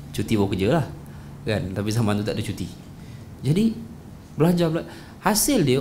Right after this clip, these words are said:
orang yang menuntut ilmu secara formal, khusus, dibandingkan dengan orang yang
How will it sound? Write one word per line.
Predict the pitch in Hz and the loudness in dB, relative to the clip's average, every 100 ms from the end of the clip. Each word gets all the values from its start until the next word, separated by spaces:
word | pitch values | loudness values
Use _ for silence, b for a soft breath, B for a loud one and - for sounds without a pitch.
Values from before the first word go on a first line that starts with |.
| - | 4
orang | 202 262 240 | 4 6 6
yang | 208 | 6
menuntut | 196 214 214 - | 6 4 2 2
ilmu | 196 226 226 | 2 4 4
secara | - 185 180 175 - | 2 2 4 2 -2
formal, | - 190 214 127 120 143 | 2 6 6 4 2 -2
khusus, | - 233 233 123 - - - - - | 0 2 4 4 2 -2 -8 -16 2
dibandingkan | 139 160 180 208 180 | 4 6 6 4 2
dengan | 160 160 | 2 0
orang | 156 196 190 | 2 2 2
yang | 160 156 | 0 -2